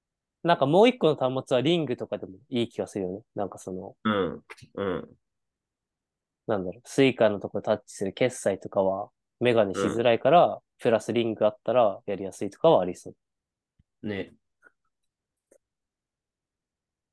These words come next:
Speaker 2: なんかそういうのとか、マジでもう、どうなん？さすがにアップルがやる？やり続ける？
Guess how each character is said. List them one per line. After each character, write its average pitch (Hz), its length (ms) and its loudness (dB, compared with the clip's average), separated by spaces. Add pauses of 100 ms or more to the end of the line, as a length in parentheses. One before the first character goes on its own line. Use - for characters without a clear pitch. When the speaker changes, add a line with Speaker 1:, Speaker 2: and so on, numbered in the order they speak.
(800)
Speaker 2:
な 104 180 -6
ん 98 40 -10
か - 140 -12
そ 147 240 -2
う 170 60 6
い 190 100 4
う 180 40 6
の 151 100 4
と 110 120 -6
か、 104 200 -6 (240)
マ 135 240 0
ジ 123 80 -6
で 107 80 -2
も 98 480 -4 (1700)
う、 98 40 -16
ど 160 140 4
う 135 40 4
な 87 60 0
ん？ - 60 -8
さ 135 140 -4
す 190 140 0
が 208 60 8
に 196 260 0
ア 208 60 8
ッ 208 100 -4
プ 180 120 0
ル 135 60 4
が 107 160 2 (160)
や 107 180 0
る？ 104 240 -6 (120)
や 110 100 0
り 110 120 -6
続 120 180 -8
け 123 100 0
る？ - 220 -10